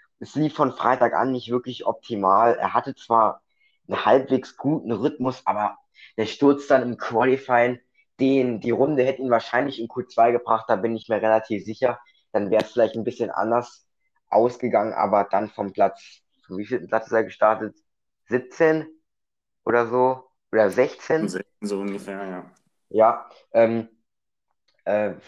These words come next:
Speaker 1: ja gut. Mit der Yamaha kann man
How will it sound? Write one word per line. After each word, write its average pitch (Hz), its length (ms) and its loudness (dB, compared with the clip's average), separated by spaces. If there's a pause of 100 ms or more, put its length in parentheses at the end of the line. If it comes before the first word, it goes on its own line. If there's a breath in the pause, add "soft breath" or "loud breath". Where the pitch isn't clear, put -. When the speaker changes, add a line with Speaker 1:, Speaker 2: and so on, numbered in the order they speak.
(600 soft breath)
Speaker 1:
ja 85 160 -4
gut. 82 240 -14 (400)
Mit 95 140 -8
der 107 100 4
Yamaha 104 380 4
kann 107 220 -8
man 104 200 -2